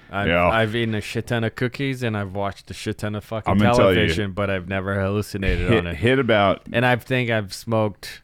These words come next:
Speaker 2: hit two hundred milligrams.
Speaker 1: I've smoked enough pot to outdo both you and Jack together.
Speaker 2: I don't think so.
Speaker 1: Mm.
Speaker 2: Uh,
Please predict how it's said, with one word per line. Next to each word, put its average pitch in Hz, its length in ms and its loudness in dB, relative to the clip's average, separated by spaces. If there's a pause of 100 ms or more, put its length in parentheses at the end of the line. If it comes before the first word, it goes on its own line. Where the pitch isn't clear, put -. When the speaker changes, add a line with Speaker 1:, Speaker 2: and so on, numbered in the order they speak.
Speaker 2:
hit 180 200 0
two 208 180 2
hundred 190 260 2
milligrams. 82 520 0
Speaker 1:
I've 113 200 -4
smoked 120 420 -8
enough 113 380 -10
pot 131 580 -6
to 113 560 -10 (260)
outdo 123 720 0
both 117 460 2
you 123 180 0
and 117 220 -4
Jack 98 300 -10
together. 85 460 -16
Speaker 2:
I 65 120 -6
don't 64 200 -6
think 52 120 -10
so. - 220 -14
Speaker 1:
Mm. 107 640 -4 (420)
Speaker 2:
Uh, 80 140 -2